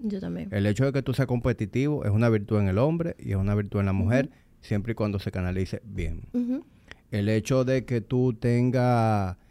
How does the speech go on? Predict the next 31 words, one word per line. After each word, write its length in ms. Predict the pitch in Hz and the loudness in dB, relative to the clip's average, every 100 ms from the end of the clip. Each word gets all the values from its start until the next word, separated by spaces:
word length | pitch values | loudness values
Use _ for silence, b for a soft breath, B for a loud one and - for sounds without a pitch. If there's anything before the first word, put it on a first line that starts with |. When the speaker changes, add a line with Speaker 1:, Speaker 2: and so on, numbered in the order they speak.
| b b _ | b b _
Speaker 2:
eh, 960 | 110 110 107 101 95 90 87 87 - 85 _ _ _ _ _ _ _ | -2 2 2 2 0 0 -2 -6 -10 -20 _ _ _ _ _ _ _
empuje, 540 | 143 117 139 147 151 190 - | -2 10 10 10 4 -2 -6
que 80 | |
tú 140 | 110 110 | -2 0
tengas 220 | 127 131 | 2 0
drive, 260 | 135 165 160 139 | 0 -2 -4 -4
igual. 400 | 113 110 95 117 _ _ _ _ _ - _ _ - - - _ - _ - | 0 2 0 -4 _ _ _ _ _ -20 _ _ -18 -18 -20 _ -20 _ 2
¿Qué, 160 | 117 127 | 4 4
qué 120 | 123 117 | 2 0
tiene 200 | 127 127 | 0 0
de 80 | |
malo 260 | 110 143 139 | 0 -2 -4
que 80 | 110 | -2
una 120 | 110 | -2
mujer 260 | 110 107 101 | 0 0 -2
tenga 240 | 104 98 | -2 -2
drive, 240 | 110 131 | -4 -6
que 160 | - 101 | -6 -4
tenga 160 | 104 104 | -2 -2
empuje, 360 | 98 143 120 | 0 0 0
que 120 | 92 | 0
sea 100 | 101 | -2
ambiciosa? 540 | 98 101 127 127 - - _ _ _ _ _ _ _ | -2 -2 -2 -4 -6 -16 _ _ _ _ _ _ _
Tú 160 | 131 170 | 2 2
lo 100 | 175 | 2
tienes, 260 | 127 92 | 0 -2
perfecto. 540 | - 87 - 90 - 95 | -4 -8 -8 -8 -6 -6
Ahora, 160 | 87 | -6
tú 100 | 80 | -4
eres 120 | 117 151 | -2 -2
varón, 340 | 156 117 | -2 -4